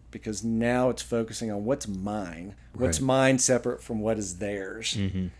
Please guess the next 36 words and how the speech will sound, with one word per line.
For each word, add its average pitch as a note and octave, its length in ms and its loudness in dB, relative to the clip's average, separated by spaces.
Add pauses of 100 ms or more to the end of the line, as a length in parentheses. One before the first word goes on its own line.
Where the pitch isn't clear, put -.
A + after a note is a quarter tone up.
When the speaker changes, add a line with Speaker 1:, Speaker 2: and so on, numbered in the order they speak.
(120)
Speaker 1:
And A2+ 180 -2
that B2 280 4 (160)
has A#2+ 380 2
to A2 100 -2
happen. G2+ 560 -2
And, F#2+ 520 -8 (140)
uh, A1 200 -10 (100)
often B2 640 2 (220)
that B2 300 4
has B2+ 260 2
to A#2 100 0
happen G#2+ 460 -2
on G#2 100 -2
the F#2+ 80 -4
front A#2 500 -2
end G#2 440 -4 (200)
before A2 340 -6
I A2 100 -2
can A2 120 -4
even G2 240 -2
get G#2 380 -6 (220)
to A#2+ 100 -6
my, G#2+ 220 -2
'cause - 160 6
I've B2 80 10
gotta B2+ 160 10
have B2 140 6
a A2 40 4
landing A#2 400 6
pad. F2+ 320 -6
I B2 80 2
can C3+ 180 2
get B2 220 6
rid B2+ 240 4
of G#2+ 100 -2
mom's B2 580 2